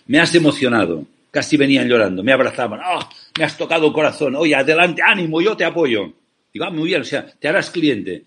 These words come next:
Bueno, cliente de momento no, pero me apoyaban. Pero eran clientes del Banco de Santander. Digo, "Bueno, prefiero que apoyes al Banco de Santander y que me traigas el dinero a mí". O sea, ¿qué significa que me apoyas? Tú no me apoyas.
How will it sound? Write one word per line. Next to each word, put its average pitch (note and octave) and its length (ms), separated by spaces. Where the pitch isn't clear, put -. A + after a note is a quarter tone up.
Bueno, D#3 220
cliente F#3+ 320
de F3+ 80
momento E3+ 360
no, F2+ 300
pero D3+ 140
me D3+ 80
apoyaban. F#2+ 580
Pero D#3 160
eran D#3+ 100
clientes E3 400
del D3 100
Banco C#3+ 200
de C#3+ 80
Santander. A2+ 580
Digo, F#2+ 160
"Bueno, D3 220
prefiero D3+ 480
que C#3+ 80
apoyes C#3 440
al A#2+ 100
Banco C3+ 220
de C#3+ 80
Santander F#3 640
y F#3+ 60
que F#3 120
me D3+ 100
traigas F3 320
el C3+ 100
dinero A#2 280
a F#3+ 40
mí". A3 280
O - 40
sea, - 280
¿qué F#3 100
significa A3 680
que A2+ 100
me G2+ 120
apoyas? E2+ 520
Tú C3 100
no D3 140
me C4 120
apoyas. D#3 760